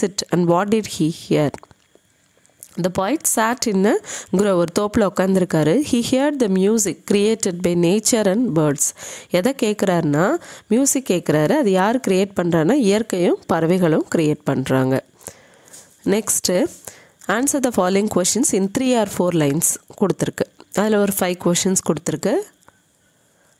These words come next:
அது பார்க்கலாம். What does the poet refer as blended notes?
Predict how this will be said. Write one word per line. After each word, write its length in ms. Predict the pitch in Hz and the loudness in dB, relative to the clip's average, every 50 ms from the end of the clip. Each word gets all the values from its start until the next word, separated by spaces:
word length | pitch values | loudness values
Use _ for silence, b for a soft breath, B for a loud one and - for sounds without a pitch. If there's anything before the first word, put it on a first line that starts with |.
| _ | _
அது 220 | - 175 185 185 190 | -6 -4 -4 -4 -2
பார்க்கலாம். 500 | 190 185 170 160 - - 151 135 135 - _ _ _ _ B B B B B B B B B B B B | -2 -2 -2 -2 -2 -2 -2 -2 -4 -6 _ _ _ _ B B B B B B B B B B B B
What 220 | 196 214 240 285 254 | 0 2 2 0 0
does 160 | 202 196 196 262 - - | -2 -2 -2 -2 -2 -2
the 100 | 196 196 196 - | -2 -2 -2 -2
poet 200 | 214 220 269 - 208 | -2 -2 -2 0 0
refer 340 | 196 190 - - 208 208 208 | -2 0 0 -2 -2 0 2
as 260 | 165 185 233 - - 160 | 2 0 0 -2 -2 0
blended 460 | 165 185 185 196 214 202 226 226 202 | 0 0 2 0 0 0 0 0 0
notes? 380 | 208 180 165 151 143 - - | 2 2 2 2 0 0 -2